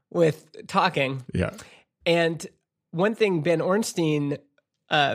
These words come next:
Speaker 1: challenged me on is he said, "Justin, you don't, you just don't, you can stop talking."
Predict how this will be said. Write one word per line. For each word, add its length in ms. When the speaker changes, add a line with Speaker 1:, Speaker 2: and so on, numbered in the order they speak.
Speaker 1:
challenged 520
me 140
on 180
is 140
he 80
said, 300
"Justin, 420
you 100
don't, 300
you 140
just 320
don't, 200
you 80
can 120
stop 340
talking." 460